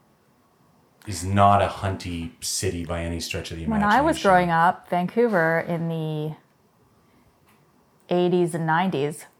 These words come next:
Speaker 2: was, there were a lot of hippies here.
Speaker 1: Yeah.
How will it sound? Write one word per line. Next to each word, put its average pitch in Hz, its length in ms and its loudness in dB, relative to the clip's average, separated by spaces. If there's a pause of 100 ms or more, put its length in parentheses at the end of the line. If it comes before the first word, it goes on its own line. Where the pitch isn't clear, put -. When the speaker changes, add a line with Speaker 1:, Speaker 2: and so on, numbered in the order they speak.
(160)
Speaker 2:
was, 180 440 -4 (1000)
there 254 100 -12
were 285 60 0
a 247 40 2
lot 202 160 6
of 147 60 -2
hippies 175 380 -4
here. 170 400 -4
Speaker 1:
Yeah. 78 240 -8